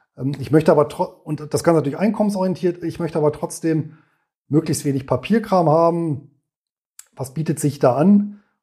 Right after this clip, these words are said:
Und es gibt tatsächlich einen börsennotierten Fonds, also kein E T F, also einen Dividenden-E T F auf Schweizer Aktien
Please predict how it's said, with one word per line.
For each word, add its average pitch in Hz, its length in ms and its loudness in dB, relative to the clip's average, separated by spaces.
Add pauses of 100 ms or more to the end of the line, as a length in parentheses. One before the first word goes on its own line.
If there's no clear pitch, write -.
(160)
Und 156 400 6
es - 140 -12
gibt 175 120 -8
tatsächlich 151 760 -6
einen 143 640 0
börsennotierten 151 920 0
Fonds, 170 400 0
also 139 180 -6
kein 160 420 -4
E 143 140 -8
T 127 260 -6
F, 196 420 -4
also 131 180 -2
einen 135 140 0
Dividenden-E 147 720 0
T 160 100 -10
F 147 160 -6
auf 139 100 -6
Schweizer 147 360 -6
Aktien 156 460 -2